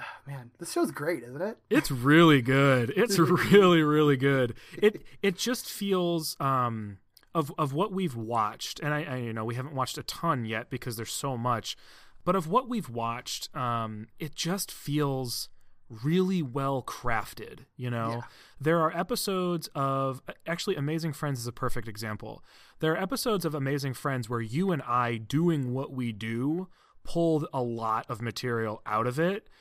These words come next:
Speaker 2: but there was always still, for certain episodes, the sense of, "Okay, you and I squeezed a lot out of that, but how much of that was meant to be there?"
Speaker 1: Yeah.
Speaker 2: These episodes feel like what we are finding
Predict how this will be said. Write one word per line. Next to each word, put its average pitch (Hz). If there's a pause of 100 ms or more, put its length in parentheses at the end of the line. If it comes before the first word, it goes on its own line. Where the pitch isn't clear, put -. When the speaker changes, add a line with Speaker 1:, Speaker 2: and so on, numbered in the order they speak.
(460)
Speaker 2:
but 185
there 156
was 156
always 165
still, 143
for 127
certain 180
episodes, 120
the 123
sense 131
of, 117 (300)
"Okay, 170
you 147
and 175
I 170
squeezed 135
a 117
lot 107
out 104
of 104
that, 104 (340)
but -
how 226
much 247
of 180
that 147
was 123
meant 127 (120)
to 123
be 113
there?" 101 (320)
Speaker 1:
Yeah. 139 (120)
Speaker 2:
These 240
episodes 123
feel 196
like 127
what 123
we 139
are 123
finding 151